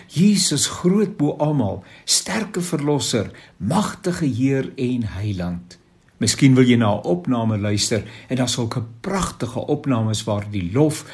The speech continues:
van die Here verkondig word. Miskien wil jy net in stilte aanbid. Heilig, heilig, heilig is die Here.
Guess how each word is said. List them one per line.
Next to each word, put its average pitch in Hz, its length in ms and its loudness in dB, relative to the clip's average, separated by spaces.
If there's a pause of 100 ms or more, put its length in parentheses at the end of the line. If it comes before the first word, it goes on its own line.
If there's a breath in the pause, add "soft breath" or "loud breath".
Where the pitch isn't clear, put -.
(160 loud breath)
van 104 240 -2
die 92 260 -2
Here 113 220 2
verkondig 98 680 -6
word. 90 260 -6 (640 soft breath)
Miskien - 360 4
wil 117 100 4
jy 117 100 2
net 123 280 2
in 107 120 0
stilte - 1000 -2
aanbid. 110 580 -6 (440 soft breath)
Heilig, 156 760 0 (340 soft breath)
heilig, 151 720 -2 (320 soft breath)
heilig 175 640 2
is - 240 -4
die 104 260 -2
Here. 98 280 -6